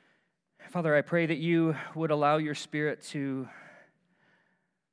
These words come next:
to illumine a pathway forward for everybody in this room.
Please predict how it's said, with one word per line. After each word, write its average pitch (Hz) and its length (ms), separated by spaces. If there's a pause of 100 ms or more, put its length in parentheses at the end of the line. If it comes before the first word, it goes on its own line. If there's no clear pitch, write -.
(340)
to 165 120
illumine 202 600
a - 60
pathway 165 440
forward 160 460
for 127 160
everybody 139 380
in 127 80
this 123 180
room. 107 340